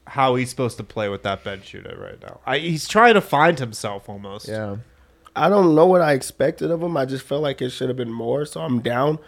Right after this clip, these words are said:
Speaker 3: Um, I don't think that I expected him to score, so I, he doesn't have to score. I just wanted him to be more of an impact defensively, where he's being, like, at least the anchor for the second unit. So I have to be down on him.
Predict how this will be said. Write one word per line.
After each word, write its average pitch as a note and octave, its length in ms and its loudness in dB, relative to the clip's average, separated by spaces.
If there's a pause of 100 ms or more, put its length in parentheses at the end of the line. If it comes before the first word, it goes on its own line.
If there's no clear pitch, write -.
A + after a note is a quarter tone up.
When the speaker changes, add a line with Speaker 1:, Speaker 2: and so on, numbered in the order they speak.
(300)
Speaker 3:
Um, C#3+ 340 6 (140)
I D3 80 6
don't G3+ 260 8
think F#3 180 2
that D#3 120 6
I C#3+ 100 6
expected D3 480 0
him D3 120 2
to B2 60 0
score, D3+ 480 4
so C3+ 320 6
I, - 380 -8 (720)
he - 100 -4
doesn't C#3+ 200 4
have C#3+ 240 0
to C3+ 60 -6
score. A2+ 340 -4 (300)
I C3+ 100 4
just C#3+ 260 0
wanted C#3 440 4
him C3 220 2
to B2 140 -4
be B2 380 0 (120)
more A#2+ 520 6
of B2 120 4
an A#2 180 -4
impact B2+ 540 2
defensively, A#2 800 -2 (320)
where A#2+ 220 4
he's C#3+ 540 0
being, B2+ 360 4
like, A#2+ 280 0
at B2 140 2
least E3+ 240 4
the C3 220 0
anchor C3 360 0
for A#2 160 -6
the A2+ 100 -6
second A2+ 400 -4
unit. G#2 280 0
So B2+ 120 -4
I C3 80 2
have D3+ 160 0
to D3 80 2
be C3 140 0
down C3+ 320 4
on A#2+ 120 2
him. A#2+ 120 0